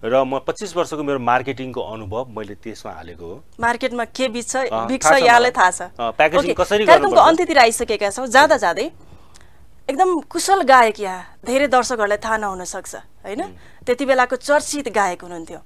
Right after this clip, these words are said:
Speaker 1: हजुर।
Speaker 2: प्रड्युसरको रूपमा आफूलाई अहिले स्थापित गर्नु भएको छ, निर्माताको रूपमा आफूलाई चिनाउनु भएको छ।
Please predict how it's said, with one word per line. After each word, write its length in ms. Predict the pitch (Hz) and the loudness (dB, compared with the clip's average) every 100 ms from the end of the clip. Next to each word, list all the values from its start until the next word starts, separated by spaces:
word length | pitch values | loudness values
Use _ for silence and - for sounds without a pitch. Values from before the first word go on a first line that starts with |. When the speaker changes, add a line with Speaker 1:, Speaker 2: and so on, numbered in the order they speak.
| - - - | -20 -20 -20
Speaker 1:
हजुर। 220 | 101 82 - - - | -18 -18 -20 -20 -14
Speaker 2:
प्रड्युसरको 640 | - 294 311 285 311 277 | -2 0 0 0 -2 -2
रूपमा 240 | 262 247 208 | -8 -4 -2
आफूलाई 320 | 214 233 220 | -2 0 0
अहिले 160 | 220 | 0
स्थापित 360 | 220 - 220 208 | -4 -2 -2 -2
गर्नु 220 | 190 185 | -8 -10
भएको 240 | 175 156 - | -8 -10 -10
छ, 80 | |
निर्माताको 580 | 185 202 214 233 226 220 | -14 -8 -2 -2 -2 -6
रूपमा 220 | 214 208 | -8 -10
आफूलाई 200 | 196 190 | -10 -10
चिनाउनु 400 | 196 220 214 202 | -12 -6 -6 -6
भएको 260 | 180 139 - | -8 -12 -12
छ। 100 | - | -18